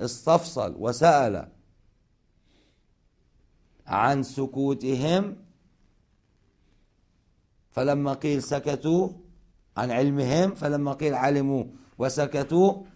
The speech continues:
قال: هو إقرار وإجازة وأنت على نكاحك". ولو كان المدار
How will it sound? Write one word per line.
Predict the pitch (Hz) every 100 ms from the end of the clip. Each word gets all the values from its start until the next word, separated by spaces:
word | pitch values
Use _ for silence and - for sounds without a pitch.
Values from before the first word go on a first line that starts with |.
| _ -
قال: | 151 165
هو | 156
إقرار | 127 143 143 160 170
وإجازة | 165 127 135 143 156 135 131 131 - - _ _ _
وأنت | 101 123 156 156
على | 127 143
نكاحك". | 131 131 131 101 151 92 - _ _ _ _ _ _ _ _ _ _
ولو | - 123 135
كان | 135 143 139 139
المدار | 139 139 135 135 175 180 127 -